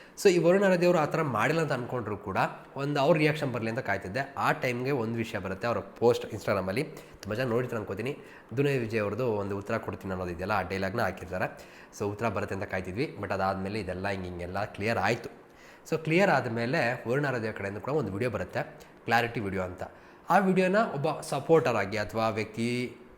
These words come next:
ಆ, ಹೇಳ್ತಿರೋ ಸತ್ಯ ಅಂತ ನಂಬ್ಕೊಂಡು ನೋಡಿದಾಗ ಬೇರೆ ಥರ ಅನ್ಸುತ್ತೆ, ಅಥವಾ ವರ್ಷ ಕಾವೇರಿ ಸಪೋರ್ಟ್ ಮಾಡ್ಕೊಂಡು ನೋಡ್ತಿರ್ಬೇಕಾದ್ರೆ ಬೇರೆ ಥರ ಅನ್ಸುತ್ತೆ. ಅದನ್ನು ನೀವು ಅಬ್ಸರ್ವ್ ಮಾಡ್ತೀರಾ, ಓಕೆನಾ? ವರುಣ ಆರಾಧ್ಯ ಕೇಳ್ತಿರ್ಬೇಕಾದ್ರೆ, ಓಕೆ, ನನಗನ್ಸಿದ್ದೇನೆಂದ್ರೆ ಆ ವ್ಯಕ್ತಿ ಕಷ್ಟಪಡ್ತಾನೆ ಗುರು.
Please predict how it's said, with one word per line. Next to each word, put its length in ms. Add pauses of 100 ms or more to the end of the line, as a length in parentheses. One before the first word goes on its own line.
(140)
ಆ, 260
ಹೇಳ್ತಿರೋ 320
ಸತ್ಯ 260
ಅಂತ 100
ನಂಬ್ಕೊಂಡು 760
ನೋಡಿದಾಗ 340
ಬೇರೆ 260
ಥರ 100
ಅನ್ಸುತ್ತೆ, 300
ಅಥವಾ 400
ವರ್ಷ 260
ಕಾವೇರಿ 280
ಸಪೋರ್ಟ್ 320
ಮಾಡ್ಕೊಂಡು 280
ನೋಡ್ತಿರ್ಬೇಕಾದ್ರೆ 680 (380)
ಬೇರೆ 140
ಥರ 140
ಅನ್ಸುತ್ತೆ. 300
ಅದನ್ನು 260
ನೀವು 180
ಅಬ್ಸರ್ವ್ 260
ಮಾಡ್ತೀರಾ, 300
ಓಕೆನಾ? 340 (460)
ವರುಣ 180
ಆರಾಧ್ಯ 220
ಕೇಳ್ತಿರ್ಬೇಕಾದ್ರೆ, 760
ಓಕೆ, 300
ನನಗನ್ಸಿದ್ದೇನೆಂದ್ರೆ 760
ಆ 120
ವ್ಯಕ್ತಿ 220
ಕಷ್ಟಪಡ್ತಾನೆ 640
ಗುರು. 220